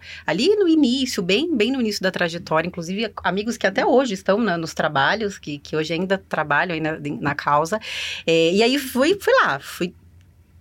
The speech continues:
buscando entender um pouco mais o que é esse universo do espro quando eu fiz a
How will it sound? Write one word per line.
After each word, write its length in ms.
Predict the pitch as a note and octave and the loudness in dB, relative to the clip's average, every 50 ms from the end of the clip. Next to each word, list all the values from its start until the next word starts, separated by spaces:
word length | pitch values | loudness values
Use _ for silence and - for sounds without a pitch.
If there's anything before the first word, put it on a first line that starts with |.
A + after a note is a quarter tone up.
| - - - - _ _ _ | -20 -20 -20 -20 _ _ _
buscando 680 | - E3 E3 F#3+ F#3+ - - - F#3 F#3 G#3 A#3+ C#4+ C#4 | -4 0 0 0 0 0 2 4 6 6 6 4 4 2
entender 340 | A#3 G#3 - F#3+ F3+ E3+ F3 | 2 2 2 2 2 2 2
um 80 | F3+ | 0
pouco 260 | F#3 - F3+ E3+ - F#3 | 2 -2 -2 -2 0 0
mais 300 | F3 E3 F3 F3+ F3 F3+ | 2 2 0 0 -4 -6
o 40 | |
que 140 | F3+ - - | -4 0 0
é 120 | G3 B3+ E4 | 2 2 0
esse 160 | D#4+ - E4 | -2 -2 -2
universo 440 | C#4 A#3+ G#3+ G3+ F#3 F3+ F3+ - G3 | 0 0 2 2 0 0 -2 -4 -2
do 80 | G3+ | 0
espro 280 | G3+ F#3+ G#3 G3+ - C4 | 2 2 0 -2 -6 -10
quando 180 | - C4 C4 | -8 -6 -6
eu 80 | C4 C#4 | -6 -8
fiz 480 | - - - C4 B3 C4 D4 D#4 - - | -8 -8 -6 -4 -4 -4 -6 -6 -6 -4
a 540 | - F#3 F#3+ G3 F#3+ F#3+ F#3+ F#3 F3+ F3 | -4 -2 0 0 2 2 2 2 2 0